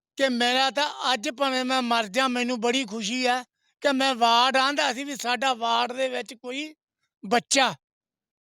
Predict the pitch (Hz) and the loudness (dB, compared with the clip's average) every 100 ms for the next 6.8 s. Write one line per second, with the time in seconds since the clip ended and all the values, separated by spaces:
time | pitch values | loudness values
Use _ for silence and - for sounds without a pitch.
0 | _ _ _ _ _ _ - 269 233 - | _ _ _ _ _ _ -2 0 -2 -8
1 | - 156 _ _ _ _ _ _ _ _ | -20 -20 _ _ _ _ _ _ _ _
2 | 247 247 254 254 214 240 214 196 226 220 | -4 -2 0 -2 -2 -12 -12 -6 -4 0
3 | 240 208 240 208 180 202 214 202 208 214 | -2 -2 -6 -6 -10 -8 -6 -6 -4 -4
4 | 220 208 220 214 185 196 214 262 _ _ | -4 -2 -4 -4 -14 -12 -14 -16 _ _
5 | _ - 277 196 214 180 226 269 269 262 | _ -2 -2 -2 -4 -4 -2 -4 -4 -4
6 | 220 - 214 190 208 277 302 311 | -8 -8 -18 -14 -4 -4 -4 -8